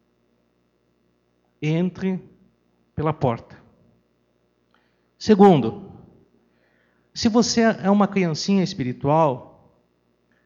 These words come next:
você já deu o primeiro passo. Quero dizer que você tomou a decisão mais importante da sua vida. Isso é muito bom,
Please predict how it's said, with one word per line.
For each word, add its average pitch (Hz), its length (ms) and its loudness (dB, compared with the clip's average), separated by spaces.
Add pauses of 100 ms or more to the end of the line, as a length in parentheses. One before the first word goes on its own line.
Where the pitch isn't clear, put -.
(400)
você 156 260 -4
já 180 140 -2
deu 175 220 2
o 214 60 2
primeiro 208 500 2
passo. - 520 -2 (1300)
Quero 190 220 4
dizer 180 380 2
que 202 100 -4
você 190 260 0
tomou 196 280 2
a 202 40 2
decisão 196 380 -2
mais 214 300 2
importante 233 640 2
da 254 120 2
sua 247 200 2
vida. 147 340 0 (760)
Isso 156 180 -2
é 208 40 8
muito 240 280 6
bom, 147 600 0